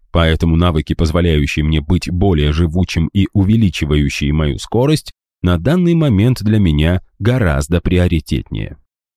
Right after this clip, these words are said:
Кстати, о них. Прокачать умение "Змеиные рефлексы", наконец решил я, ибо подумал, что вкупе с улучшенными рефлексами это будет просто невероятная комбинация. "Так, с этим разобрались",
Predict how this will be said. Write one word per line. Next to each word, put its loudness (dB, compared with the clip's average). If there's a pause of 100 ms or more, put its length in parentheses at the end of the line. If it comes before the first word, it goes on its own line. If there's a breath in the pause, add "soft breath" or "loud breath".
(160)
Кстати, -2
о 2
них. 0 (640)
Прокачать -2
умение 2
"Змеиные 2
рефлексы", 0 (180)
наконец 0
решил -2
я, 0 (240)
ибо 2
подумал, 0
что -2
вкупе -2
с -6
улучшенными 0
рефлексами 0
это -2
будет -4
просто 0
невероятная 2
комбинация. -6 (800)
"Так, 0
с -8
этим 0
разобрались", 0